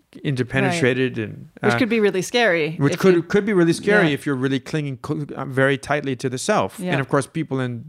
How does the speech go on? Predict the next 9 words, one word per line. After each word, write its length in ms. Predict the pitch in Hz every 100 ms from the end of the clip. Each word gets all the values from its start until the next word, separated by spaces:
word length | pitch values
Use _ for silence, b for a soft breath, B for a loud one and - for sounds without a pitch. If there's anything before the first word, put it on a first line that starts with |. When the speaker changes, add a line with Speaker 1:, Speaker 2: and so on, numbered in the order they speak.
| -
Speaker 1:
in 140 | 131
psychedelic 640 | 113 127 120 135 151 139 127
experiences 560 | 117 139 127 120 117
often 280 | 120 120 117
have 220 | 117 113
fear. 440 | - 165 151 95 -
Speaker 2:
Yeah. 280 | 190 170 165 B B B B
Speaker 1:
But 180 | 156 156
if, 480 | - 170 - -